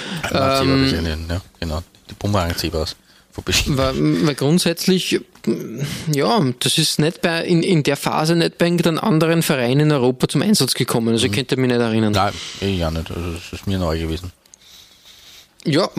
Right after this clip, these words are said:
Speaker 2: auf jeden Fall eine coole Entdeckung, muss ich sagen. Also da, ähm, sieht man auch, dass anscheinend auch Adidas bei den großen, wichtigen, äh, Vereinen da auch in anderen Ligen, ähm, Individualarbeit ansetzt.
Speaker 1: Gott sei Dank,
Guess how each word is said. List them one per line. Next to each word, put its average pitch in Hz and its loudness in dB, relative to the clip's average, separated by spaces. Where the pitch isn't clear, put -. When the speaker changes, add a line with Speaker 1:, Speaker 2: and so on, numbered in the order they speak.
Speaker 2:
auf 151 -2
jeden 143 0
Fall 175 2
eine 139 -2
coole 170 4
Entdeckung, 131 0
muss 117 2
ich 120 0
sagen. 117 -2
Also 117 2
da, 147 2
ähm, 156 2
sieht 165 0
man 156 2
auch, 151 -4
dass 160 2
anscheinend 147 0
auch 147 0
Adidas 147 2
bei 156 0
den 151 4
großen, 143 2
wichtigen, 147 2
äh, 139 2
Vereinen 127 2
da 127 2
auch - -2
in 135 4
anderen 127 2
Ligen, 127 2
ähm, 120 2
Individualarbeit 151 2
ansetzt. 120 0
Speaker 1:
Gott - -4
sei - -2
Dank, 82 -4